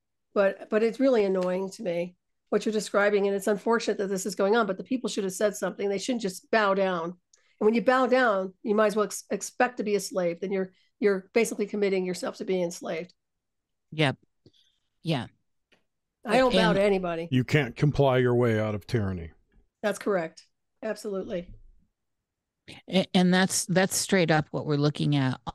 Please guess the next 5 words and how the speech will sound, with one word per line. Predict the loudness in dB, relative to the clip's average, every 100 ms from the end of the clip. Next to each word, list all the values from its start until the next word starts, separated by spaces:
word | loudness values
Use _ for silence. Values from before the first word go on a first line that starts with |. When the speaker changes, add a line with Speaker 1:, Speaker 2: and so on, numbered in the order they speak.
| _
Speaker 2:
on | 0 2 2 0
a | 2 2
realm | 2 2 4 2 0 -4 _ _ -6
level. | -2 -2 -2 -4 -6 -10 _ _ _ _ _ -4
And | 2 4 4 4